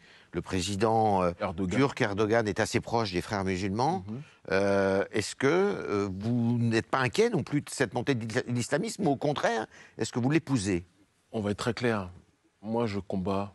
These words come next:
Speaker 2: pour la souveraineté africaine, pour la, l'autodétermination politique,
Speaker 1: De l'Afrique.
Speaker 2: économique et culturelle de l'Afrique. Et, euh,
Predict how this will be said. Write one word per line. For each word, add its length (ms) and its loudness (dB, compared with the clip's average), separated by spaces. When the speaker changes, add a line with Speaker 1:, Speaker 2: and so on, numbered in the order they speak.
Speaker 2:
pour 120 -8
la 80 -6
souveraineté 480 -8
africaine, 420 -12
pour 100 -4
la, 60 -2
l'autodétermination 1160 -2
politique, 600 -8
Speaker 1:
De 80 -2
l'Afrique. 240 -6
Speaker 2:
économique 600 -2
et 60 -6
culturelle 580 -2
de 60 -6
l'Afrique. 480 -4
Et, 460 4
euh, 480 4